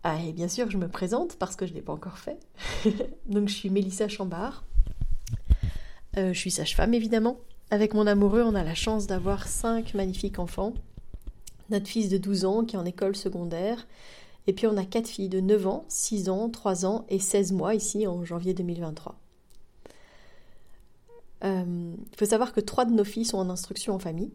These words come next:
Donc, ça veut dire qu'elles ne vont pas à l'école et que les apprentissages se font ensemble dans notre vie de tous les jours. Donc, elles sont vraiment aux premières loges,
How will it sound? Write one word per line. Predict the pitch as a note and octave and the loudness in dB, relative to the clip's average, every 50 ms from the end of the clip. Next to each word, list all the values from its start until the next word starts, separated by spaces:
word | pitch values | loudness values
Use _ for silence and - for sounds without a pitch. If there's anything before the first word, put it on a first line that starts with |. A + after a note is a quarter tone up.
| - - | -14 -10
Donc, | - F#3+ - | -8 -6 -2
ça | - F#3+ | 0 0
veut | F3 F3+ | 2 2
dire | F3 F3 G#3+ G#3+ | 4 4 4 4
qu'elles | G#3 - G3 F3+ F3+ | 4 -4 -4 -2 -2
ne | F3 F3 | -4 -4
vont | - D#3+ D#3+ | -6 -8 -2
pas | - G3+ G3+ | 2 4 4
à | G3+ | 4
l'école | F3+ F3 F#3 - F3+ F#3 G#3+ A#3+ B3 A#3 - - | 4 2 0 2 4 4 4 2 0 -4 -4 -6
et | G#3+ | -6
que | G#3 - | -2 0
les | G3 F#3 F#3 F#3+ | 0 2 2 0
apprentissages | F3+ F3+ - F#3 F#3+ - - - G#3+ A3+ A3+ - | 0 0 -2 -4 -4 -2 0 2 2 2 2 -2
se | - G#3 | -4 -4
font | G3 - - G3+ G#3 - - - - - - | -4 -4 -4 -6 -6 -6 -10 -14 -16 -8 -4
ensemble | - G3 F#3 - - G3+ G3+ A3 A3 G#3 | -2 0 0 2 2 2 4 4 2 2
dans | F#3+ G3+ F#3+ | 0 0 -2
notre | F#3 F3 E3 | -2 -2 -2
vie | F3 F#3 | -2 -4
de | F#3 - | -4 -4
tous | - - | -6 -4
les | E3+ E3+ D#3+ | -2 -2 -2
jours. | E3 D3+ - - - - | -2 -6 -8 -10 -12 -4
Donc, | F3+ F3+ E3+ | -4 0 2
elles | F#3 F3+ | 2 0
sont | F3+ - G3 | 2 0 0
vraiment | F#3 F3+ F#3+ G3 G3+ G#3+ A#3+ C4 C#4 C#4 - - - - - - - - - | 0 4 4 6 6 6 4 4 2 -2 -10 -18 -18 -18 -18 -18 -18 -10 -10
aux | F#3+ | -8
premières | - - - B3+ B3 A#3+ G#3+ F#3 | -6 4 6 6 6 6 4 4
loges, | F#3+ G3 A3 B3+ C4 A3+ - - - | 4 4 4 4 2 0 -2 -4 -8